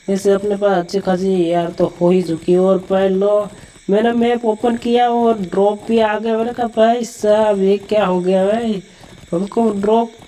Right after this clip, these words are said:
भी मिलने वाला है भाई। अपने पास यार भी है, हम पे ready भी है। और भाई आ गए यहाँ पर। अभी सबसे हम पहले पहुँचे ना, तो अभी तो report में कोई भी बंदे शो नहीं कर रहे हैं, पर थोड़ी देर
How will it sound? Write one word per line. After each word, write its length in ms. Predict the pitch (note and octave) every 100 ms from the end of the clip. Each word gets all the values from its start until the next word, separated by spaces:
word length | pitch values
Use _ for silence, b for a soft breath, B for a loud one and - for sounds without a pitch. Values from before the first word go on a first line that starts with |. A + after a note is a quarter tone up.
| -
भी 120 | A#3 G#3
मिलने 300 | G#3 G#3 G3+
वाला 240 | F#3+ E3+
है 80 | E3
भाई। 160 | E3+ E3
अपने 280 | D#3+ F#3
पास 360 | F3+ G#3 G3+ G#3+
यार 380 | F#3 F#3 F3+ F#3+
भी 200 | G3+ A3+
है, 180 | G#3 A#3 C4 - - - _ _ - - - -
हम 180 | E3 F3
पे 200 | G3 G3
ready 360 | F3 F3 F3+
भी 220 | F3 F3+ E3
है। 100 | F3
और 240 | F#3 G3 -
भाई 120 | G#3
आ 200 | G3+ A3
गए 200 | A3+ A#3
यहाँ 240 | A3 G#3 G3+
पर। 160 | A3+
अभी 320 | A#3 A3+ B3 A#3+ B B B
सबसे 360 | - G#3 - A#3+
हम 140 | A3+
पहले 340 | A3+ G3+ F#3+ G3+
पहुँचे 300 | F#3 F3+ G3
ना, 100 | G#3
तो 120 | G3
अभी 200 | F3+ E3+ G3
तो 120 | G3
report 400 | F3+ F3 G3 G3
में 80 | G3+
कोई 280 | - F#3+ F3+
भी 120 | G3+ G3+
बंदे 340 | F#3+ F#3 F#3
शो 260 | F#3 F#3 G3
नहीं 140 | F#3 D#3
कर 140 | E3
रहे 140 | G3 A#3
हैं, 120 | B3 - B B
पर 100 | B3+ A#3+
थोड़ी 240 | B3 B3+
देर 200 | A3 A#3+